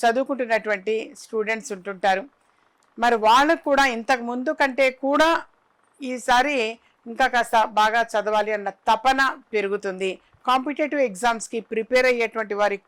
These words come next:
కూడా చక్కగా మంచి ఫలితాలు అనేటువంటివి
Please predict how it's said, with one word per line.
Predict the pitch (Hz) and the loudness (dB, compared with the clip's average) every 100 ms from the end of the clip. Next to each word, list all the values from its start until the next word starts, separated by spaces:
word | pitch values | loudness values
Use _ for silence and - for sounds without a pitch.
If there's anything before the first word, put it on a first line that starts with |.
| 208 | -6
కూడా | 208 226 214 - _ _ _ _ _ _ | 2 4 2 0 _ _ _ _ _ _
చక్కగా | - 208 240 254 233 | -8 -4 0 0 0
మంచి | 214 226 294 - | -4 -6 -10 -2
ఫలితాలు | 220 226 233 226 202 220 | -2 -2 2 2 2 -6
అనేటువంటివి | 202 196 196 202 196 202 | -6 -8 -6 -6 -6 -8